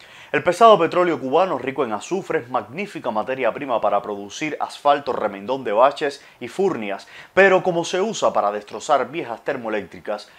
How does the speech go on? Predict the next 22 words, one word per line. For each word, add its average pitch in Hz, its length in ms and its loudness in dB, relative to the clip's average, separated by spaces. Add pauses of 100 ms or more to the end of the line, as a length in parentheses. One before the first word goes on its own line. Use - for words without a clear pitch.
(160)
pues 139 160 -8
no 175 120 -8
sirve 113 340 -6
para 95 220 -6
tapar 110 240 -2
huecos 123 480 -4
ni 120 80 -8
alumbrar 113 580 0
las 120 220 -2
oscuras 170 400 -6
vidas 143 320 -4
de 123 60 -8
la 113 80 -4
mayoría 104 460 -6
de 107 100 -6
los 101 100 -10
cubanos, 127 520 0 (360)
obstinados 113 800 0 (100)
por 82 140 -12
el 107 120 -2
arte 113 300 4
comunista 113 600 -2